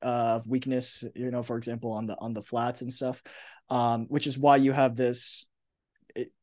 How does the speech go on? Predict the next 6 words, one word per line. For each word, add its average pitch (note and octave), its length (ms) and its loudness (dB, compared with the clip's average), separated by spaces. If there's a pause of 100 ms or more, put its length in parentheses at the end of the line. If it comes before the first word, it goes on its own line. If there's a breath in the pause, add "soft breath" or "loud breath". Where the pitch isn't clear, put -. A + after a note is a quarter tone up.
(120)
uh, A#2+ 300 2
the B2 320 2
overhang D3+ 420 4
defender B2 640 0 (220)
on A#2 580 -2
Indiana A#2 340 0